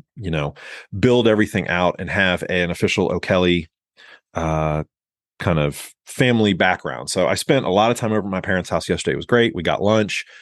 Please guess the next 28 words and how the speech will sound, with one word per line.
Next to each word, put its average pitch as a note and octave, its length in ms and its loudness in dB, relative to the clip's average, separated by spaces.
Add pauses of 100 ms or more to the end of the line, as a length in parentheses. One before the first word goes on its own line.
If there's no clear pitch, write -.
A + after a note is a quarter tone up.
(600)
It A2+ 80 0
was F#2 580 0 (460)
a G#2+ 60 0
long A2 260 4
time G2+ 260 0
coming. G2 460 0 (160)
Um, F2 340 0
I - 60 0
also A2 240 2
plan A2+ 180 0
on F#2 60 0
doing F#2 220 0
this F2+ 200 -2
for F2+ 300 -2
my, E2 320 -4 (340)
my F2+ 220 -4
wife's C3 320 0
family E2 500 -4 (280)
when, E2+ 240 -4
when F2+ 160 -6
they F#2+ 120 2
come F#2 220 -4
down D#2+ 420 -2
in E2+ 60 -10
a E2+ 60 -10
couple F2 200 -4
weeks. E2 400 -4 (640)
Um, E2+ 640 -2